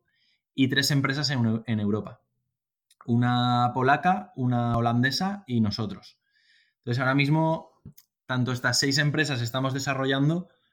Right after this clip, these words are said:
como industrias y gobiernos están pendientes ya de qué está pasando. Hace,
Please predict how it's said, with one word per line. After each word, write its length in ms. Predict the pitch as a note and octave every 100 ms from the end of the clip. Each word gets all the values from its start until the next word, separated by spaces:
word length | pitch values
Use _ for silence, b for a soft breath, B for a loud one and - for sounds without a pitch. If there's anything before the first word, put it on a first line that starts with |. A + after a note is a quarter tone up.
| _
como 320 | C#3 C3 B2
industrias 520 | A#2+ B2+ C3 C3 D3 D3+
y 60 |
gobiernos 460 | C#3+ C#3 C#3 D3 C#3+
están 340 | B2+ C3 B2+
pendientes 460 | C3+ C3 B2+ B2+ A#2+
ya 180 | B2 C3+
de 100 | A#2+
qué 60 |
está 220 | A#2+ C3+
pasando. 460 | A2+ A2 A2+ G#2 G#2
Hace, 480 | A2 - A#2+ A#2+ A#2+